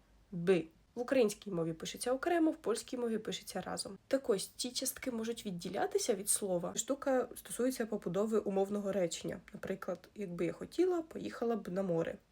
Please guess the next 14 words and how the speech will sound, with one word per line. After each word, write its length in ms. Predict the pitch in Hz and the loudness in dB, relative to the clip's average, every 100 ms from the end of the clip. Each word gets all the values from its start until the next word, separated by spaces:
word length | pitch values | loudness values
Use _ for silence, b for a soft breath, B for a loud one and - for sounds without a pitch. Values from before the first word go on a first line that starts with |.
| B B B - | B B B -6
Gdybym 360 | 175 175 165 | -2 -2 -2
chciała, 760 | 165 - 254 254 262 254 262 247 - _ _ _ _ _ _ _ - | -4 -2 2 4 4 6 6 4 -4 _ _ _ _ _ _ _ -4
бачите, 440 | 196 196 - 208 - | -2 0 -2 -6 -8
chciała, 600 | - - 208 202 208 208 - _ _ - | -4 4 4 4 2 -2 -6 _ _ 0
поїхала 440 | 160 160 208 233 | 0 6 6 6
бим 460 | 185 190 214 214 233 - _ _ | 6 8 8 8 4 -2 _ _
над 200 | 226 202 | -2 0
море. 360 | 165 156 160 170 - | -2 -2 -2 -6 2
Виходить, 400 | 240 254 208 214 | 4 6 4 2
що 120 | - | -2
"гдиби" 560 | 170 170 254 427 220 214 - _ _ _ - | -2 0 4 4 4 0 -8 _ _ _ -2
забирає 640 | 202 175 196 233 320 330 | 0 0 0 2 2 0
до 160 | 254 - | -2 -4
себе 360 | 220 240 247 | -2 2 2